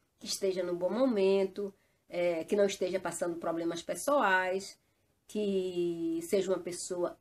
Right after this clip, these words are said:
equilibrada na sua avaliação, né? Então, é assim.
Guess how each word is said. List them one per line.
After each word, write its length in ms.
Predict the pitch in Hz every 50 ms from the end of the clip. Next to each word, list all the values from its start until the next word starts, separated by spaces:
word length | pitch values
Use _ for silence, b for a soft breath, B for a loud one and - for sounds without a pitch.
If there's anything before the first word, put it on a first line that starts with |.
| _ -
equilibrada 920 | - 240 285 285 - 285 240 214 185 175 180 170 175 180 180 180 165 175 170
na 160 | 170 165 160
sua 500 | - - - - - 170 165 175 - - -
avaliação, 1120 | - 226 269 285 247 226 208 185 170 - - - - - 185 175 170 170 170 165 170 175 - _ _ _ _ _ _ _ _ _ _
né? 360 | - 165 170 165 175 190 220 220 _ _ _ _ _ _ _ _ _ _ _ _ -
Então, 400 | 403 359 - - 277 277 277 269
é 100 | 269 294
assim. 500 | 415 466 - - 359 240 208 196 -